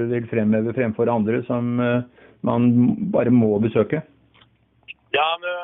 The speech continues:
Speaker 2: det er jo nevnt noen her nå, da. Det er, altså, Træna, og så er det Låvund, da, og, altså, helt tatt, eh, øyriket utenfor, eh, utenfor, eh, Helgelandskysten.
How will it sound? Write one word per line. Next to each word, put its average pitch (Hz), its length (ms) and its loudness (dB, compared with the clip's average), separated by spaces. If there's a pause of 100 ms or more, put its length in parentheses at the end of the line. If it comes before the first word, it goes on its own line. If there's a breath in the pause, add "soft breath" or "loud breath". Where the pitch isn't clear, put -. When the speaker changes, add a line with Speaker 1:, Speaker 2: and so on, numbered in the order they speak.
(280)
Speaker 2:
det 156 100 -20
er 160 160 -6
jo 165 80 -8
nevnt 151 320 -18
noen 135 240 -18
her 147 100 -10
nå, 156 140 -12
da. 170 180 -10
Det 151 140 -12
er, 143 400 -8
altså, - 240 -20
Træna, 135 460 -10
og - 60 -14
så - 160 -12
er 131 120 -2
det 135 160 -10
Låvund, 147 480 -10
da, 156 120 0 (160)
og, 139 480 -2
altså, 143 200 -4
helt 139 300 -4
tatt, 147 300 -2
eh, 139 280 -2 (120)
øyriket 143 760 -6
utenfor, 135 580 -10
eh, 131 600 -8
utenfor, 135 580 -6
eh, 65 960 -4 (300)
Helgelandskysten. 117 840 -6